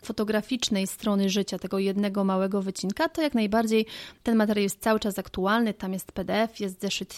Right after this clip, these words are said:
ćwiczeń, więc tam naprawdę można to rzetelnie zrobić. Ale tutaj dzisiaj ja będę się odnosić do takiego podsumowania po całości, czyli zbieramy wszystko, co mamy w tym naszym życiu, zbieramy cały ten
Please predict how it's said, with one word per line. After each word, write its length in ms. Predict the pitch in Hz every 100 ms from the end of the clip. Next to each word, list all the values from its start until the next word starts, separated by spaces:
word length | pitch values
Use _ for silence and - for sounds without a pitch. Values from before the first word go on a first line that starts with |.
| -
ćwiczeń, 440 | - 240 - 214 190
więc 280 | 196 185 -
tam 220 | 202 196
naprawdę 400 | 185 214 190 190
można 300 | 196 208 196
to 140 | 202
rzetelnie 480 | 196 190 208 196 185
zrobić. 440 | 180 180 175 285 - - - - - -
Ale 180 | 214 202
tutaj 380 | - 370 349 240
dzisiaj 500 | 247 226 185 180 -
ja 300 | 214 196 220
będę 300 | 302 269 208
się 160 | 202 208
odnosić 360 | 196 196 196 214
do 140 | 214
takiego 420 | - 208 226 233
podsumowania 960 | 233 214 - 208 190 190 240 240 226 220 220 - -
po 140 | 262
całości, 640 | - 226 208 175 - - - - -
czyli 400 | - 254 247 240 233 - - - - -
zbieramy 520 | 202 190 233 240 233
wszystko, 640 | 220 - - 277 - - 185
co 140 | 202
mamy 260 | 202 208 196
w 60 |
tym 140 | - 208
naszym 340 | 196 - 208
życiu, 420 | 196 190 - 285 277 _ _ _ _ _ _ -
zbieramy 460 | 202 202 208 208 202
cały 520 | - 226 226 233 240
ten 400 | - 208 196